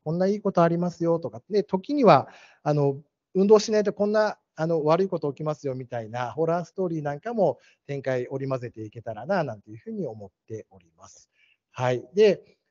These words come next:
えーと、ここについてはですね、先ほどもちらっと触れましたけれども、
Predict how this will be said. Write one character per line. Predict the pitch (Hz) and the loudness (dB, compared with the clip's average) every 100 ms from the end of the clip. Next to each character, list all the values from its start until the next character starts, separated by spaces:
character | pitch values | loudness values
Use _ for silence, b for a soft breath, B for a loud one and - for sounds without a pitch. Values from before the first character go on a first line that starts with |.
| - | -6
え | 151 | -2
ー | |
と、 | 147 143 | 0 -2
こ | 151 | -2
こ | 202 | -2
に | 220 | -2
つ | 214 254 | -4 -2
い | |
て | 240 | 4
は | 175 | 4
で | 139 | 4
す | 135 | 0
ね、 | 143 | -2
先 | 170 165 | 0 4
ほ | |
ど | 185 | 4
も | 185 | 4
ち | 190 | 6
ら | 214 | 4
っ | |
と | 214 | 6
触 | 151 | 6
れ | 160 | 8
ま | 180 | 8
し | 185 | 8
た | 180 | 6
け | 151 | 6
れ | 127 | 2
ど | 110 | 2
も、 | 139 190 135 | 6 8 8